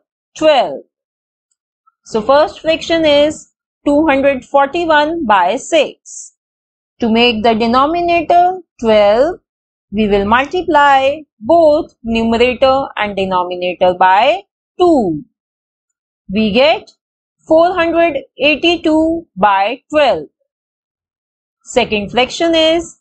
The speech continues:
fifty-five by four. Now here, to make denominator as twelve, we will multiply both numerator and denominator by three. We get the fraction as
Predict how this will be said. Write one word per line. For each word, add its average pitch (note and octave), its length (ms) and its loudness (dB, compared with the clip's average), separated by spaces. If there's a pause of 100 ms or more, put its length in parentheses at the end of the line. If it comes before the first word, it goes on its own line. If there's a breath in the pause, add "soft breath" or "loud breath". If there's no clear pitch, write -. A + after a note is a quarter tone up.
(260)
fifty-five D#4 840 0
by G3+ 320 0 (120)
four. A3+ 380 0 (880)
Now G3+ 260 0
here, C#4+ 460 2 (240)
to C#4+ 100 -2
make D4+ 480 0 (160)
denominator G#3 1000 0 (280)
as F#3 500 -2 (220)
twelve, A#3 540 2 (500)
we A3 140 -2
will G#3 160 0
multiply B3 920 0 (240)
both D#4 540 2 (140)
numerator D#4 880 0 (120)
and A#3 200 -4
denominator G3+ 800 -2
by G#3 420 0 (440)
three. D4+ 500 0 (1000)
We G3+ 200 -2
get A#3 260 0
the D4 120 2
fraction D4+ 460 -4
as C4 640 -4